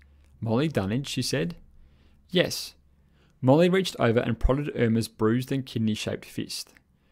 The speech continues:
Irma winced, drew her breath in sharply. "Still hurts, does it?" "A little," she said, and opened her eyes.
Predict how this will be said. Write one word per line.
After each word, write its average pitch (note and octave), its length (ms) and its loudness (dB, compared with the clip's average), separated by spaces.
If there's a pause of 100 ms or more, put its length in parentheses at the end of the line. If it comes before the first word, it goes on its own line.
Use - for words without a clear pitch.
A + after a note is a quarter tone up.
(340)
Irma C#3 240 4
winced, - 560 -2
drew C3 220 2
her C#3 100 4
breath A2 300 -2
in A2 80 -2
sharply. A2 560 -6 (400)
"Still - 280 -2
hurts, C#3 260 0
does G#2 200 -2
it?" C#3+ 180 -4 (580)
"A - 60 -4
little," F3 220 4
she B2+ 160 -4
said, G2 400 -6
and A2+ 80 -2
opened G#2 280 -4
her G2+ 140 -6
eyes. B2+ 360 -4